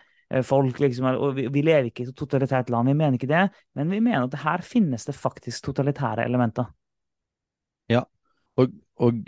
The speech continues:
Speaker 2: hele transgreien er jo interessant. Vi kan jo komme tilbake igjen til den igjen også, men det er så ty-, vi prøver. <laughs> Det er en så ekstremt eksempel, så vi kommer liksom alltid innom det i alle ting vi snakker om. Ehm, men det er jo en grunn til det da.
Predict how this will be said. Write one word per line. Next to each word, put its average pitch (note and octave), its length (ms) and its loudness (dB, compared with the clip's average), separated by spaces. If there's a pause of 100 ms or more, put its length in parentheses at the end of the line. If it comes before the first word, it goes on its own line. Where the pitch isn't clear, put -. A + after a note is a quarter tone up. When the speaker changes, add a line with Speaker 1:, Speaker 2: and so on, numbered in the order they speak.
(380)
Speaker 2:
hele B2+ 200 4
transgreien F#2 720 -2
er G2+ 120 2
jo G2 140 4
interessant. F#2+ 380 -6
Vi G#2+ 100 0
kan G#2+ 160 4
jo F2+ 80 0
komme F#2+ 220 -2
tilbake F2+ 400 0
igjen F#2+ 120 -4
til E2 100 -4
den E2 240 -2
igjen D#2+ 160 -4
også, C3+ 160 0
men G2 100 0
det G#2 80 2
er G2 80 -8
så D#2+ 40 -6 (340)
ty-, - 180 -6
vi F2+ 140 -2
prøver. - 380 2
<laughs> - 400 -12 (340)
Det F2 160 -4
er G2 80 0
en F#2 80 -4
så E2 160 -2
ekstremt - 380 -4
eksempel, F2+ 420 -4
så F2+ 60 -6
vi F2 100 -2
kommer F#2 220 -2
liksom F2 180 -10
alltid F2+ 380 -2
innom C2+ 180 -8
det D#2+ 160 -4
i F#2 80 -2
alle F2 160 -4
ting F2 140 -4
vi D#2 80 -10
snakker E2 320 -6
om. - 60 -12 (440)
Ehm, G2 300 2 (500)
men F#2 160 -2
det C#3+ 60 6
er - 20 8
jo C3 60 6
en G#2 80 0
grunn B2 160 4
til E2+ 80 -2
det D#2+ 100 -2
da. A2 60 0